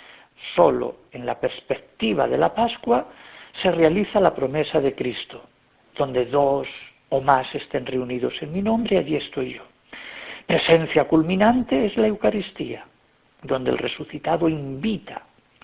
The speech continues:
parte el pan, se entrega a sí mismo, ofrece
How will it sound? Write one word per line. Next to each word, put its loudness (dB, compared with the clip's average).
parte -2
el 0
pan, -12
se 2
entrega 0
a -6
sí -4
mismo, -10
ofrece -2